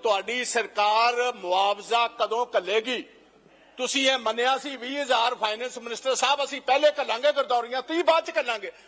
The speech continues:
ਹੁਣ ਟੋਟਲ ਵੀਹ ਹਜ਼ਾਰ ਨਾਲ ਮਸਤ ਹੋ ਗਏ ਹੋ ਜੀ। ਤੁਹਾਡੇ ਕੋਲ ਦਸ, ਗਿਆਰਾਂ ਹਜ਼ਾਰ ਕਰੋੜ ਰੁਪਈਆ ਪਿਆ ਹੈ। ਦੱਸੋ, ਜਾਂ ਦੱਸੋ ਕਿ ਡਿਵਰਸ਼ਨ ਕਿੱਥੇ ਕੀਤੀ? ਸਾਨੂੰ ਖਦਸ਼ਾ ਉਹ ਪੈਸਾ ਤੁਸੀਂ ਕਿਤੇ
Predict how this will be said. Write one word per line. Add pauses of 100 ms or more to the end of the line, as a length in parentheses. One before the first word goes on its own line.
(120)
ਹੁਣ
ਟੋਟਲ
ਵੀਹ
ਹਜ਼ਾਰ
ਨਾਲ
ਮਸਤ
ਹੋ
ਗਏ
ਹੋ
ਜੀ। (760)
ਤੁਹਾਡੇ
ਕੋਲ
ਦਸ,
ਗਿਆਰਾਂ
ਹਜ਼ਾਰ
ਕਰੋੜ
ਰੁਪਈਆ
ਪਿਆ
ਹੈ। (340)
ਦੱਸੋ,
ਜਾਂ
ਦੱਸੋ
ਕਿ
ਡਿਵਰਸ਼ਨ
ਕਿੱਥੇ
ਕੀਤੀ? (680)
ਸਾਨੂੰ
ਖਦਸ਼ਾ
ਉਹ
ਪੈਸਾ
ਤੁਸੀਂ
ਕਿਤੇ